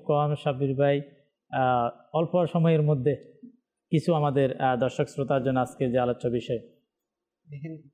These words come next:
Speaker 2: ইমরান ভাই, আসলে টপিক তো নেওয়া হয়, টপিকের নাম দেওয়া হয় ছোট, কিন্তু এর আলোচনা অনেক বিস্তারিত।
Speaker 1: ব্যাপক।
Speaker 2: ঠিক আছে, আর আমাদের সময় খুব কম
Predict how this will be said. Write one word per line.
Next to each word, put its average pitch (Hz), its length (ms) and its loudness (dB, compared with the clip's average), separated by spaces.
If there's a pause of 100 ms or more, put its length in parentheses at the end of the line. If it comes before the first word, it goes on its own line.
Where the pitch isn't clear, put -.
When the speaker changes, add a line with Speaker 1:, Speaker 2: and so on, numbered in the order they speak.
Speaker 2:
ইমরান 143 300 -6
ভাই, 139 240 -4 (180)
আসলে 135 600 -10 (1040)
টপিক 147 580 0 (540)
তো 147 80 4
নেওয়া 139 320 4
হয়, 139 320 2
টপিকের 143 340 2
নাম 139 240 2
দেওয়া 143 160 4
হয় 135 120 4
ছোট, 120 280 -2
কিন্তু 123 300 -2
এর 127 80 2
আলোচনা 127 400 0
অনেক 120 280 0
বিস্তারিত। 113 320 -2
Speaker 1:
ব্যাপক। 110 600 -4
Speaker 2:
ঠিক 117 120 -4
আছে, 113 180 -4
আর 117 180 2
আমাদের 127 320 0
সময় 127 320 -2
খুব - 220 -12
কম 120 160 -2